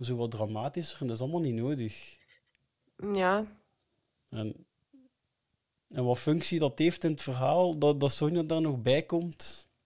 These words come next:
Speaker 1: ik weet het niet. Want ja, ze hebben die toch spe-, ze hebben Mieke de Grote toch speciaal daar in het donker moeten, ja.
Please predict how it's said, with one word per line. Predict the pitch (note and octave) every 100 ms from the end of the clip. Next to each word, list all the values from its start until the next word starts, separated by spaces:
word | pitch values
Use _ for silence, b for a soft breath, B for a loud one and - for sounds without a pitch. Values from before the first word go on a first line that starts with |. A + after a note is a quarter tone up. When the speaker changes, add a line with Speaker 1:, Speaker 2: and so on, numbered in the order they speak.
| _ _ _ _ _ _ _ _ _ _ _ _
Speaker 1:
ik | -
weet | C3+ C#3+
het | C#3 -
niet. | G2+ G#2 _ _ _ _ _ _ _ _ _ _ _ _ _ _
Want | - G#2+
ja, | B2+
ze | C3 C3
hebben | A#2
die | A2+
toch | A#2 G#2+
spe-, | - A2+
ze | -
hebben | A2+ A#2
Mieke | A2+ B2
de | G#2+
Grote | B2 B2+
toch | D3 C3+
speciaal | B2+ A2+ B2 C3+ B2+
daar | B2 D3
in | C#3
het | A#2
donker | B2+ D3 C#3+ D3
moeten, | D3+ C#3+ - B2+ B2+ - _ _ _ _
ja. | A#2+ A2